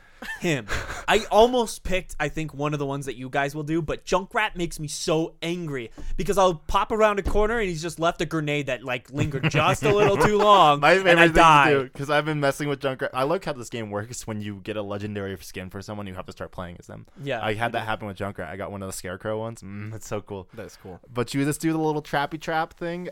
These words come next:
Speaker 2: and the mine right on top when the game starts. <laughs> Just, like, you just do it right in front of one of the doors and you just walk away and it's, like, triggered. Pfft.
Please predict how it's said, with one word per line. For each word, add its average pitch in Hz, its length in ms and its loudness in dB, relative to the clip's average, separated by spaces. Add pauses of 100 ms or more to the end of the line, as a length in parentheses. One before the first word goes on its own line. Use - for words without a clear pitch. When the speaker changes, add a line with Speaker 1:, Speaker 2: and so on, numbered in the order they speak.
Speaker 2:
and 135 200 -6
the 127 40 -4
mine 120 460 -4
right 107 140 -2
on 120 100 -4
top 117 320 -2
when 117 80 -8
the 110 80 -6
game 104 280 -8
starts. - 640 -6 (220)
<laughs> - 220 -4
Just, 170 240 -2
like, 143 220 4 (200)
you 143 80 -12
just 139 140 -4
do 143 160 2
it 143 40 2
right 143 140 2
in 156 60 0
front 151 140 -2
of - 60 -2
one 143 60 0
of 131 60 -4
the 123 80 0
doors 123 160 2
and 127 60 -8
you 120 60 -4
just 110 100 -6
walk 113 240 0
away 113 200 2
and 113 100 -4
it's, - 100 -12
like, 208 120 -8
triggered. 170 400 -2
Pfft. - 240 -14